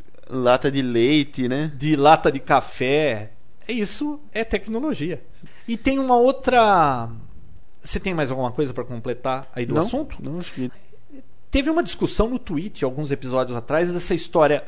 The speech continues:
Speaker 2: Você tá com o seu notebook na rua.
Speaker 1: Pô, é verdade. Isso é
Speaker 2: Você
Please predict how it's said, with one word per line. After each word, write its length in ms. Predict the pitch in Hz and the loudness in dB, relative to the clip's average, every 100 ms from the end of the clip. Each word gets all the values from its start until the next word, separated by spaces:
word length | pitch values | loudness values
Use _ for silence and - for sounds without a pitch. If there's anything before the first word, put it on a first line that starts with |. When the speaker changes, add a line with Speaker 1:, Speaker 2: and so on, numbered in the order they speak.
| - - - - | -8 -10 -10 0
Speaker 2:
Você 280 | 285 349 370 | 2 4 4
tá 160 | 370 330 | 4 2
com 60 | |
o 20 | |
seu 180 | - 262 | 0 -2
notebook 480 | 240 220 190 202 - | 0 -2 -4 -6 -4
na 100 | 208 | -2
rua. 360 | 127 120 117 - - | -4 -4 -6 -6 -6
Speaker 1:
Pô, 280 | 123 113 113 | -4 -2 -4
é 100 | 120 - - 123 | -6 -10 -10 -6
verdade. 500 | 117 123 113 107 - - | -4 -2 -4 -6 -10 -8
Isso 160 | 175 208 | -2 4
é 20 | 254 | 6
Speaker 2:
Você 140 | - | 6